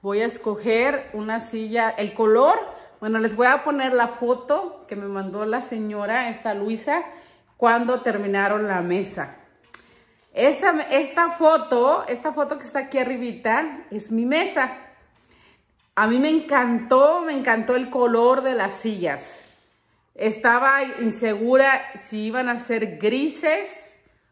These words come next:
o de este color, pero este color es el que ganó.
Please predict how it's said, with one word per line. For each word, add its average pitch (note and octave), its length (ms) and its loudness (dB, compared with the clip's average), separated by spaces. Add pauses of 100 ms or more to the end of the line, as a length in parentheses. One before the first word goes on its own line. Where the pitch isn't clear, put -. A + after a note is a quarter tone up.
(140)
o F#3 160 -6
de G#3 160 0
este A#3 300 -2
color, B3 760 0
pero C4+ 640 2
este B3+ 480 -2
color A3 680 0
es G#3 260 -6
el A3+ 220 -8
que E3+ 140 -8
ganó. D#3 500 -8